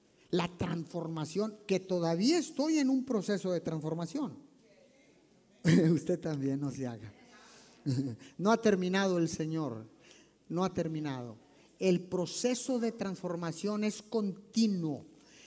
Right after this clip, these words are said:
El proceso de transformación es un movimiento. El reino de Dios es un movimiento.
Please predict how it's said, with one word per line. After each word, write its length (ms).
El 200
proceso 800
de 140
transformación 880
es 180
un 220
movimiento. 1000
El 260
reino 460
de 140
Dios 420
es 340
un 260
movimiento. 840